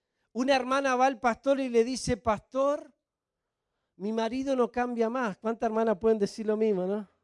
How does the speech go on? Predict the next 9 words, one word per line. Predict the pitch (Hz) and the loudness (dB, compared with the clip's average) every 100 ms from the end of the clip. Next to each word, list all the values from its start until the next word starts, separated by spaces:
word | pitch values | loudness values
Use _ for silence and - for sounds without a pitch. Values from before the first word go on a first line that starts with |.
| _ _ _ _ _ _ _ _ _ _ _ - | _ _ _ _ _ _ _ _ _ _ _ -8
"Mi | 196 | 0
marido | 233 233 285 294 | 2 2 4 4
no | 269 254 | 4 2
cambia | - 269 285 277 262 247 | 2 -2 0 0 0 -2
más, | 240 262 233 | -2 -4 -6
pastor. | - 185 - 208 160 - _ _ _ _ _ _ _ | -6 -6 -6 -6 -6 -10 _ _ _ _ _ _ _
Siempre | - - 311 349 349 339 | -10 2 4 4 2 0
el | 339 | 4
mismo". | 320 370 339 285 320 269 185 | 4 6 4 6 6 6 4